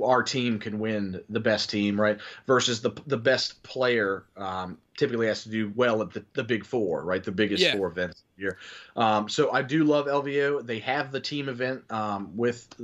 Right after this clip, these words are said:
Speaker 1: um, the Long War doubles. I pl-, I love
Speaker 2: Oh, yes,
Speaker 1: doubles
Speaker 2: the
Speaker 1: events.
Speaker 2: Long War doubles. That's the, yes.
Speaker 1: Uh,
Speaker 2: That
Speaker 1: I
Speaker 2: tournament
Speaker 1: love
Speaker 2: is
Speaker 1: that.
Speaker 2: so awesome.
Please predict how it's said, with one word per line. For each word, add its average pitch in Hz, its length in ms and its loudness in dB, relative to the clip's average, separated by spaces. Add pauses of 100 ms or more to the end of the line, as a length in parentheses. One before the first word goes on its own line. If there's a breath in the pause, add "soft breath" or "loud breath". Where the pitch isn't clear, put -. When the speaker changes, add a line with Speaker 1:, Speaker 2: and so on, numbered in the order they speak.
Speaker 1:
um, 101 440 2
the 120 100 0
Long 123 280 6
War 110 140 6
doubles. 117 500 2
I 113 140 4
pl-, - 200 -6
I 113 100 2
love 120 280 4
Speaker 2:
Oh, - 40 -10
yes, 104 120 -8
Speaker 1:
doubles 120 280 0
Speaker 2:
the 165 40 -2
Speaker 1:
events. 170 60 -4
Speaker 2:
Long 208 200 2
War 196 180 -2
doubles. 175 320 -4
That's 190 240 2
the, 139 340 -4
yes. 147 460 -4
Speaker 1:
Uh, 101 160 -4 (160)
Speaker 2:
That 220 140 4
Speaker 1:
I - 20 -20
Speaker 2:
tournament 330 260 4
Speaker 1:
love - 80 6
Speaker 2:
is 156 80 0
Speaker 1:
that. 240 140 6
Speaker 2:
so 233 140 8
awesome. 175 560 4